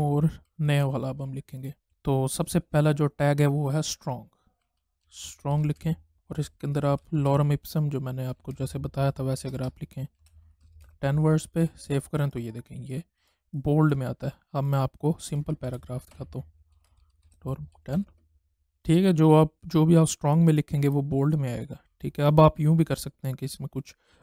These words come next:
वर्ड आपने बोल्ड करना है तो इसको कट कर लेते हैं कुछ वर्ड्स को, या स्ट्रॉन्ग और इसके ऊपर पेस्ट,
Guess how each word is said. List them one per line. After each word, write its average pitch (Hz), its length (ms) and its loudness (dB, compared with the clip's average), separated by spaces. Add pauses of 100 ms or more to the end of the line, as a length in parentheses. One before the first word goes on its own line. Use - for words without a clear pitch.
(140)
वर्ड 135 220 4
आपने 135 280 0
बोल्ड 143 300 0
करना 131 240 -8
है 127 40 -6
तो - 100 -10
इसको - 220 -12
कट - 240 -4
कर 156 120 -4
लेते 143 220 -2
हैं 143 80 -8
कुछ - 180 -12
वर्ड्स 135 220 -2
को, 139 220 -8 (300)
या - 160 -16
स्ट्रॉन्ग 156 460 0 (220)
और 135 160 -2
इसके - 220 -10
ऊपर 143 280 -10
पेस्ट, - 460 -10